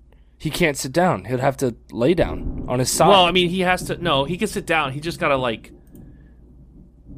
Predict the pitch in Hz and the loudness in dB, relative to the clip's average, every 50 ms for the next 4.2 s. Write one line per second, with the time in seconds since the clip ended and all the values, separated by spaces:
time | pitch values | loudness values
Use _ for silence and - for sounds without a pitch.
0 | - - - - - 147 139 - 131 131 135 131 131 123 127 131 131 - - 226 | -18 -12 -4 -2 0 0 0 2 0 2 2 4 2 2 2 0 -2 0 0 0
1 | 175 - - - - - - - - - - - - - - - - - - - | 0 0 -2 -6 -10 -14 -18 -20 -20 -20 -20 -20 -20 -20 -20 -20 -20 -20 -20 -20
2 | - - - - - - - - - 113 113 110 - - - - - - - - | -20 -20 -20 -20 -20 -20 -20 -10 -6 -4 -4 -4 -6 -12 -20 -20 -20 -20 -20 -20
3 | - - - - 117 120 127 123 123 127 113 104 - - - 127 127 123 - - | -20 -20 -14 -8 -6 -4 -4 -2 -2 -4 -4 -6 -8 -10 -8 -8 -6 -6 -6 -6
4 | - - - - | -6 -6 -6 -10